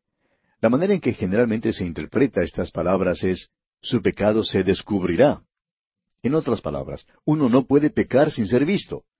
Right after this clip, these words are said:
Será descubierto tarde o temprano. Pero esto no es lo que dice este versículo en realidad.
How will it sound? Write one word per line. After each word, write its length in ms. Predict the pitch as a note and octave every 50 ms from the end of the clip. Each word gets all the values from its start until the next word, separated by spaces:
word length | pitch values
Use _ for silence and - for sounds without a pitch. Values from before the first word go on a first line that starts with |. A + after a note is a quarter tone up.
| _ _ -
Será 280 | - G#2+ F2+ F2+ G2
descubierto 760 | A2+ A#2 - - G2 F#2+ G2+ A#2 B2+ B2+ A#2+ - - A2 F#2+ _
tarde 320 | - G#2 A2 A#2 A2 G2+ G2+
o 40 | F2+
temprano. 520 | A2 G#2+ F#2+ B2 C3 A#2+ F#2+ D2+ C2+ _ _ _ _ _ _ _ _ _ _ _ _ - -
Pero 300 | D#3+ D#3 D#3+ D3+ - _ _ _ _ -
esto 380 | F#3+ G3 F#3+ - - - E3+
no 280 | D3+ C#3 C#3 C#3 C3+ B2+
es 220 | C3 D3 C#3 A2+
lo 220 | A2 G#2 G2 F#2 _ _ _
que 240 | - F2+ F2+ E2+ D#2+
dice 340 | F2 C3+ - F#2+ - G#2+ A2
este 200 | G#2+ - G#2+ F#2
versículo 600 | F#2+ F#2 F2+ - - G3 G3+ - - G2+ F2 E2
en 40 | D#2
realidad. 460 | D#2 D#2+ D2 C#2+ C2+ C#2 C2 B1+ -